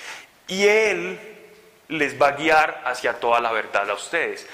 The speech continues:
y les va a recordar todo aquello que han pasado conmigo", refiriéndose a los tres años de ministerio público que los apóstoles y discípulos pasaron con Él.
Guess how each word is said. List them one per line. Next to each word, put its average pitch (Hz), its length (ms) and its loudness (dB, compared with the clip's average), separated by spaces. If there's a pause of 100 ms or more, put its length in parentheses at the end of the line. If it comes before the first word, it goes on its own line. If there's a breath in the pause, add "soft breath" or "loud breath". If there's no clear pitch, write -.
y 180 100 -4
les 170 160 2
va 156 60 6
a 160 40 4
recordar 170 500 2
todo 139 160 2
aquello 147 380 -2
que - 80 -2
han 113 100 -2
pasado 127 360 2
conmigo", 143 560 -4
refiriéndose 127 600 -2
a 143 40 2
los 135 180 -4
tres 156 220 -2
años 139 240 -4
de 135 80 -2
ministerio 113 500 -6
público 127 540 -6 (420 loud breath)
que 120 100 -2
los 107 200 -4
apóstoles 123 500 -4
y 147 40 -6
discípulos 143 460 -10
pasaron 101 380 -6
con 123 220 -6
Él. 95 100 -8